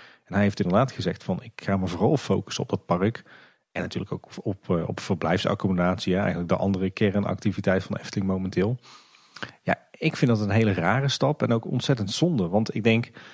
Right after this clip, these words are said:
de Efteling is veel meer dan alleen een park.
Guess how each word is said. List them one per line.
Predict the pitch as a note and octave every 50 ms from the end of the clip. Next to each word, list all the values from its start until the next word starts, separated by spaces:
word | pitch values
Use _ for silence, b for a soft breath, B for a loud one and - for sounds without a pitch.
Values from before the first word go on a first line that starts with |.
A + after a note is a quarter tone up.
| B B B B B
de | _ -
Efteling | F#2+ B2+ B2+ - - A#2 G#2+ G2+ G#2 - -
is | A#2 G#2+ - - - -
veel | - - - B2+ A#2+ G#2+ G2
meer | F#2 G2 B2 E3+ F#3 D#3+ - - - - _ _
dan | - B2+ A#2 A2 G#2 F#2+ - - -
alleen | _ - G#2 F#2+ F2+ F2+
een | F2+ F2+ F#2
park. | - - F2+ - D#2 D2 - - -